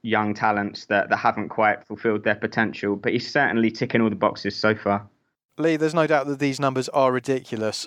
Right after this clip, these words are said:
Speaker 2: uh, but I would be remiss if I didn't say, you know, it is the Austrian League. What's the quality like out there?
Speaker 1: Well, I can understand the scepticism about the quality of the Austrian League. Salzburg's dominance is pretty much,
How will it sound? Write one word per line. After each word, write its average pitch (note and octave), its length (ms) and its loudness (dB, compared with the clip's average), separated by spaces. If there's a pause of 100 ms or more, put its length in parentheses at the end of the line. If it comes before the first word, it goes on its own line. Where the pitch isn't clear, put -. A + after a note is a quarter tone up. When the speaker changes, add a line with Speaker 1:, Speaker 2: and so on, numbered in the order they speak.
Speaker 2:
uh, A#2+ 220 4
but B2+ 180 2
I C#3 140 4
would C3+ 260 -4
be C#3+ 120 2
remiss D3+ 440 2
if C#3 140 -4
I C3+ 80 6
didn't C3+ 260 -2
say, C3 460 2 (140)
you C#3 200 -2
know, A#2 340 2 (120)
it C3 160 0
is B2+ 180 2
the B2+ 140 2
Austrian A#2 400 -2
League. G2 260 -6
What's F3 180 2
the D#3 60 -12
quality C#3+ 360 2
like A2 200 2
out G2+ 220 2
there? F#2 220 -4 (400)
Speaker 1:
Well, F#3 340 2 (140)
I D3+ 120 -2
can F#3+ 180 2
understand D#3 800 2
the B2 60 -4
scepticism A#2 680 0
about G#2+ 440 0
the A2+ 80 -4
quality A2 540 0
of G2 160 -4
the G#2+ 120 2
Austrian G2+ 520 0
League. G#2 260 2
Salzburg's A2+ 560 0
dominance G#2+ 560 0
is G2 80 -12
pretty G#2 320 -4
much, - 440 -4